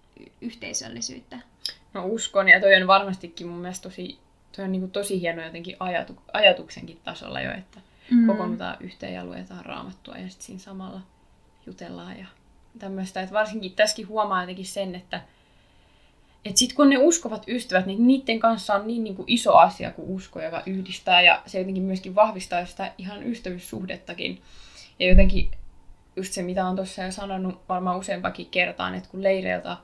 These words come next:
Speaker 2: on just saanut niitä ystäviä, niin jotenkin se on niinku ihan mieletöntä ja semmoinen tosi kiitollinen olo siitä, että on oikeasti,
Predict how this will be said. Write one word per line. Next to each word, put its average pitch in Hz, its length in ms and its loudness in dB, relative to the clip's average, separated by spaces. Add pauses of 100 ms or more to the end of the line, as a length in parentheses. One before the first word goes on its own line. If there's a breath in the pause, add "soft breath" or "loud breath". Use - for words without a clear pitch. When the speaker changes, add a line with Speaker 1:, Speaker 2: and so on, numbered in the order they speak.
(160)
Speaker 2:
on 190 120 -4
just 185 200 -6
saanut 180 300 2
niitä 180 180 -12
ystäviä, 185 440 -8
niin 185 200 -10 (640 soft breath)
jotenkin 185 440 -8 (160)
se - 140 -14
on 180 80 -4
niinku 180 160 -8
ihan 185 180 -6
mieletöntä 180 560 -6
ja 180 100 -4
semmoinen 180 320 -6
tosi 190 220 -12
kiitollinen 175 720 -8
olo 170 240 -8
siitä, 185 340 -10
että 180 180 -14
on 180 120 -8
oikeasti, 175 540 -10